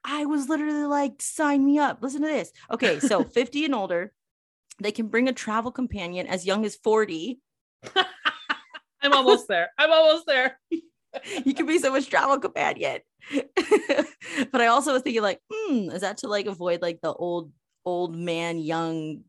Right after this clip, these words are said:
Speaker 1: girl thing?"
Speaker 2: Bring
Speaker 1: I
Speaker 2: this,
Speaker 1: don't know.
Speaker 2: like, gross
Speaker 1: Yeah.
Speaker 2: twenty-one-year-old. <laughs>
Speaker 1: <laughs> Yeah. Okay. They are also a little smaller. They have a maximum of, um, one thousand passengers.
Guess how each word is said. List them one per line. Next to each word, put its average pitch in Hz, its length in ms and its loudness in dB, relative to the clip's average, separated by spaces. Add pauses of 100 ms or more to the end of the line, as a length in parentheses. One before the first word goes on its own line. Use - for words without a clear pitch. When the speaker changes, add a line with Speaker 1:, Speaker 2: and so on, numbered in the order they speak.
Speaker 1:
girl 156 560 -4
thing?" 160 140 -4
Speaker 2:
Bring 214 140 -4
Speaker 1:
I - 40 2
Speaker 2:
this, 151 120 -4
Speaker 1:
don't - 20 -8
know. 208 60 0
Speaker 2:
like, 185 200 -6 (400)
gross 185 600 -6
Speaker 1:
Yeah. - 60 -20
Speaker 2:
twenty-one-year-old. 180 880 -4
<laughs> 392 440 2
Speaker 1:
<laughs> - 640 -2 (160)
Yeah. 143 240 -4 (360)
Okay. 202 260 -2
They 196 380 0
are 202 220 0
also 196 280 -4
a - 0 -
little 185 180 -8
smaller. 147 500 -6
They 175 80 -6
have 170 100 -10
a 165 80 -4
maximum 170 480 -6
of, 151 320 -4
um, 139 340 -6
one 170 160 -4
thousand 170 280 -2
passengers. 147 640 -10